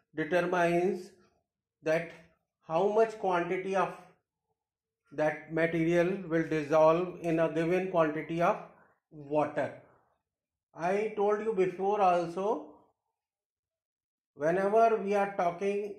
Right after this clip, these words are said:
about that solvent, that most of the time we will discuss,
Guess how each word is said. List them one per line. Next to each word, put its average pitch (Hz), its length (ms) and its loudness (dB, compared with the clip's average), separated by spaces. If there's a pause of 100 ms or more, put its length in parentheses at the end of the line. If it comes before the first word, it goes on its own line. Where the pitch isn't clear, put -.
(100)
about 170 560 2
that 175 420 -2 (320)
solvent, 180 680 2 (760)
that 190 400 -4 (200)
most 185 380 0
of 220 120 4
the 233 100 2
time 196 280 2
we 196 100 -2
will 185 200 -2
discuss, 180 440 -2